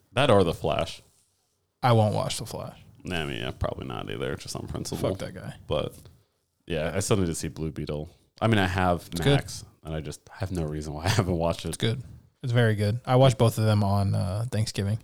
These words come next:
Speaker 1: Yeah, 'cause I told you I watched the new Shaz-, the second Shazam and Black Adam, right?
Speaker 2: I've seen the second Shazam. I have not watched Black Adam.
Speaker 1: Yeah, so I
Speaker 2: Second Shazam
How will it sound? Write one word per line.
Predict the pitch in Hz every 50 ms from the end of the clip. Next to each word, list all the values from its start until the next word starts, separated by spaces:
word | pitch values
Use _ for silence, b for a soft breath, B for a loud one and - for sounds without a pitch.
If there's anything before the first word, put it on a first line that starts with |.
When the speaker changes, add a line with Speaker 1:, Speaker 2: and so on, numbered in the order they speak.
| _ _ _
Speaker 1:
Yeah, | - 85
'cause | 87 - -
I | 110
told | 120 139 131
you | 120
I | 110
watched | 104 98 95 92 90 - - - _ _
the | - 90
new | 85 87 87
Shaz-, | - - - 80 - -
the | - 76
second | - - 95 87 - 85
Shazam | - 92 82 82 85 82 82 82 80
and | 76 76 76 76 73 73 71 71 - _ _
Black | - 76 76 82
Adam, | 82 80 78 76 73 73 73
right? | 80 80 80 - - _ _ _ _ _ _ _ - -
Speaker 2:
I've | 135 135 143 156 160 151
seen | - - 156 160 170
the | 175
second | 156 - 156 147 151 135
Shazam. | - 120 117 127 131 135 127
I | 113
have | 107 101
not | 104 104 104 104
watched | 101 98 95 -
Black | - 92 95 95
Adam. | 85 92 95 95
Speaker 1:
Yeah, | 92 - -
so | - - 104 92
I | 180 185
Speaker 2:
Second | 180 160 156 143
Shazam | 120 113 113 127 127 127 117 107 101